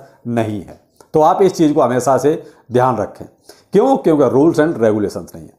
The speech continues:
अब आज की जो न्यू, न्यू खबरें आ रही हैं, उन पे बात करते हैं। पहली बात तो ये कि साहब, सैम के साथ क्या चल रहा है। दूसरा ये, क्या जो साथ, अ, सैम के साथ हो रहा है, वही सीजे के साथ भी होगा क्या?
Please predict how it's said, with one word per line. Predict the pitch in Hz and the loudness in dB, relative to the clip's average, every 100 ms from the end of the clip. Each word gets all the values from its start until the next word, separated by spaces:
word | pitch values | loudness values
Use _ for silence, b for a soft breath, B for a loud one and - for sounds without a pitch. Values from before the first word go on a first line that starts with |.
| - | -2
अब | 185 233 - - | 0 0 -4 -4
आज | 139 143 143 | 0 0 0
की | 160 180 B B B | 0 0 B B B
जो | 113 147 | -2 0
न्यू, | 123 131 170 | 2 2 2
न्यू | 190 160 165 - - | 4 2 2 -4 -8
खबरें | - 135 196 | -2 2 2
आ | 156 | 2
रही | 135 | 2
हैं, | 156 - | -2 -2
उन | 160 147 | -2 0
पे | 147 | 0
बात | 110 - | 0 -4
करते | 92 - | -12 -16
हैं। | - - b b b b | -20 -20 b b b b
पहली | 156 156 226 | 0 2 4
बात | 220 214 | 2 4
तो | 202 | 4
ये | 165 190 190 b b b - | 4 2 0 b b b 0
कि | 165 | 2
साहब, | 180 185 | 2 0
सैम | - - 160 180 | -2 0 0 2
के | 180 | 0
साथ | 170 | 0
क्या | 165 165 | 0 0
चल | 151 147 | 2 2
रहा | 139 131 | 2 2
है। | 135 - - | -2 -10 -10
दूसरा | 113 160 165 185 | 0 2 4 4
ये, | 165 175 | 4 2
क्या | - - 190 208 | 0 0 2 4
जो | 175 196 | 2 0
साथ, | - 180 202 - B B | 2 0 0 -8 B B
अ, | 151 | -2
सैम | 151 160 165 208 | 0 0 0 2
के | 208 | 2
साथ | 170 | 2
हो | 170 101 175 | 0 0 2
रहा | 202 151 | 4 4
है, | 143 - - - | 4 2 -6 -8
वही | 123 151 190 | 0 2 2
सीजे | 196 - 156 156 240 | -2 0 0 2 2
के | 233 | 2
साथ | 175 | 2
भी | 170 185 | 0 2
होगा | 143 160 | 2 2
क्या? | 180 175 117 - | 2 0 -2 -4